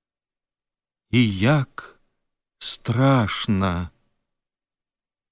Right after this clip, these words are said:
«Праўда твая»,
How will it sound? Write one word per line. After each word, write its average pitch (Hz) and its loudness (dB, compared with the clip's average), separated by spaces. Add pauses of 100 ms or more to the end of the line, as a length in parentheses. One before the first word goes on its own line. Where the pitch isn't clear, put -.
(760)
«Праўда 95 0
твая», 87 -4